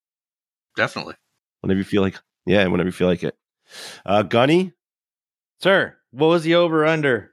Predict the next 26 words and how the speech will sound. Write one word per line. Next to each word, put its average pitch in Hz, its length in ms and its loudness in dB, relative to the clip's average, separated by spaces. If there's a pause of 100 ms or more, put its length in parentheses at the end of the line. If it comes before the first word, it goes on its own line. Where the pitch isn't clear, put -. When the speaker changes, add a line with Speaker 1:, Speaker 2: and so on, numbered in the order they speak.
(500)
Speaker 2:
Um, 135 480 2 (640)
the 127 220 -2
over-under 165 420 0
was, 123 380 -2
uh, 98 480 2 (400)
three 156 200 -2
Coors 156 320 0
Lights 139 460 0
and 101 500 2
two 135 200 2
White 117 200 2
Russians. 85 520 -4 (1000)
Speaker 3:
Well, 107 160 0
guess 131 320 -2
what? 120 440 -2
Whoever 139 380 2
picked 127 380 -2
Gunny 135 260 2
being 120 300 2
stone 123 320 -2
cold 117 340 0
sober 104 400 0
is 85 60 -14
the 90 80 -8
winner. 87 340 -6
Speaker 2:
Oh. 104 800 0